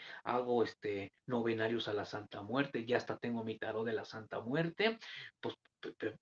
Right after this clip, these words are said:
pero, pe-, pero son puras copias de otros cultos porque, pues, no, carecen totalmente de,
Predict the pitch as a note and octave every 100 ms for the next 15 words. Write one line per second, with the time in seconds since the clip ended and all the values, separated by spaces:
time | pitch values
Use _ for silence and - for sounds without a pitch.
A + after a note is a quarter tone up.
0 | - G#2 G2+ G#2+ _ _ _ - A2 G#2+
1 | C#3+ C#3+ C#3 C3 - - B2+ - B2 A#2+
2 | A2 A2 A#2 - - C3+ A#2+ - - A2
3 | - F#2+ - G#2+ A#2 A#2+ - - A2 A2+
4 | B2+ B2+ C#3 A#2 A2 A#2 A#2 A#2+ A#2+ A#2
5 | G#2